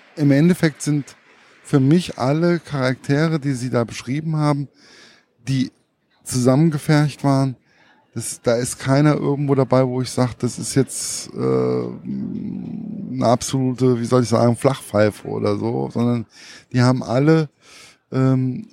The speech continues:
ihre, ihre Stellung in dieser Gruppe und die sind genau in dieser Gruppe auch genau so wichtig, wie sie sind. Nicht nur Liz und Jakob, von der Seite das ja beschrieben wird, sondern auch, äh,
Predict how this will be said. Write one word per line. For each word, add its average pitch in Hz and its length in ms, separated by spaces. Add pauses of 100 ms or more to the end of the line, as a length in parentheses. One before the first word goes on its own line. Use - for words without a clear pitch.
ihre, 139 640 (1400)
ihre 135 220
Stellung 120 680
in 127 180
dieser 127 280
Gruppe 123 320
und 107 140
die 104 80
sind - 360
genau 123 460
in 131 100
dieser 135 300
Gruppe 131 380
auch - 260
genau 123 300
so 123 300
wichtig, 131 400 (360)
wie 131 160
sie 123 140
sind. 117 440 (400)
Nicht 139 320
nur 139 220
Liz 139 240
und 127 180
Jakob, 127 480
von 131 260
der 123 360
Seite 117 400
das 123 180
ja 120 120
beschrieben 147 500
wird, 120 240
sondern 120 320
auch, 101 400 (680)
äh, 131 480